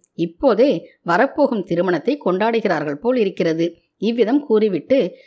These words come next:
சம்புவரையர் சிரிக்க பார்த்தார். ஆனால் சிரிப்பு அரைகுறையாக வந்துவிட்டது. "வா, வா, நானே உன்னை சுரங்கப்பாதையில் கொண்டு போய் விட்டுவிட்டு வருகிறேன்.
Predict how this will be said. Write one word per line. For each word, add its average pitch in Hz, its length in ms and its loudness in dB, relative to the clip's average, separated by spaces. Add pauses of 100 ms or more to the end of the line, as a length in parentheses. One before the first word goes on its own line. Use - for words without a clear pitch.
(180)
சம்புவரையர் 226 680 0
சிரிக்க 214 280 -2
பார்த்தார். 156 520 -4 (340)
ஆனால் 196 360 0 (220)
சிரிப்பு 262 500 -2
அரைகுறையாக 202 600 0
வந்துவிட்டது. 170 680 -2 (540)
"வா, 165 180 0
வா, 220 160 -2 (420)
நானே 180 360 0
உன்னை 240 280 -2
சுரங்கப்பாதையில் 180 800 -2
கொண்டு 170 200 2
போய் 233 180 -2
விட்டுவிட்டு 208 480 -2
வருகிறேன். 175 480 0